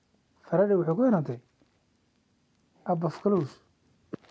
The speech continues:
Lagu ximino, haa, waa trend mark saaxiib. Isniinta waxay u xasuustaan. Qaab rafi oo cadda la soo aaday. Talaado maxay tahay? Qaab rafi la soo aaday, la sameeyay. Low the week support-iga ayaa si la taabay.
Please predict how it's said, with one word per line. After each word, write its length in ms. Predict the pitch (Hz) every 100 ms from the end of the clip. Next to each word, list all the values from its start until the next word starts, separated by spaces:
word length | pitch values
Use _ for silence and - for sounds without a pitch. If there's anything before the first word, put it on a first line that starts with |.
| - - - -
Lagu 160 | 175
ximino, 360 | 190 202 226 202
haa, 260 | 160 170 127 - - _ -
waa 100 | 165
trend 280 | 180 190 170
mark 260 | 170 165
saaxiib. 320 | 156 - 123 131 _ _ - - 277 - _ _ _ _ _ _ _ - - - - _ _ _ _ - -
Isniinta 360 | - 180 185 185
waxay 160 | 185
u 180 | 175 165 170
xasuustaan. 320 | 143 - 127 _ _ - - -
Qaab 200 | 165 156 139
rafi 180 | 165 165
oo 80 |
cadda 220 | 147 147 143
la 80 |
soo 120 | 131 151
aaday. 180 | 127 123 - - - - - - _ -
Talaado 240 | 160 180
maxay 180 | 175 190
tahay? 160 | 147 127 - _ _ _ -
Qaab 240 | 165 151
rafi 280 | 160 165 160
la 80 | 139
soo 180 | - 160
aaday, 140 | 139
la 240 | 151 143 131
sameeyay. 320 | 127 123 131 - - - - -
Low 200 | 208 202
the 80 | 170
week 200 | 208 190
support-iga 560 | 180 196 175 165 220 185
ayaa 240 | 160 170 143
si 120 | 170
la 80 | 147
taabay. 520 | - 143 131 123